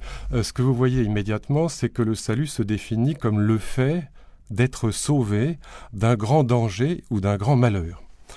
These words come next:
Le fait d'être sauvé d'un grand danger ou d'un grand malheur, de quel danger ou de quel malheur s'agit-il ? Eh bien, pour les premiers philosophes dans l'Antiquité grecque, il s'agit, euh, des peurs qui pèsent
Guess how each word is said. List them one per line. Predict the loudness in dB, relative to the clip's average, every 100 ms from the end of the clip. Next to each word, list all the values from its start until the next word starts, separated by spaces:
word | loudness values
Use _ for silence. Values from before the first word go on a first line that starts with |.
| -20 -12 -4
Le | 0
fait | 4
d'être | 2 2 -2
sauvé | 2 2 2
d'un | 2 0
grand | 2 4
danger | 2 0 0
ou | 0
d'un | 0
grand | 2 2
malheur, | 2 2 2 0 -4 -12 -2
de | 0
quel | 2 2 2 4
danger | 4 4 2 2 0 0 -8 -6
ou | -2
de | -2
quel | 0 0
malheur | 2 4 4 4 0 -2
s'agit-il ? | -4 -4 -4 0 2 2 0 -6 -16 -6
Eh | -2
bien, | 2 2
pour | 2 0
les | 0
premiers | -2 0 2 4
philosophes | 2 0 0 2 0 0
dans | 0
l'Antiquité | -2 -4 -8 -4 -2
grecque, | 0 0 -2 -6 -14 -14 -4
il | -2 -2
s'agit, | 0 -2 -2 0 -2 -2 -8 -16 -18 -18 -8
euh, | -2 -2 0
des | 0 0
peurs | 2 6 6 4 -2 -6 -12
qui | -4 -4
pèsent | -2 2 4 4 0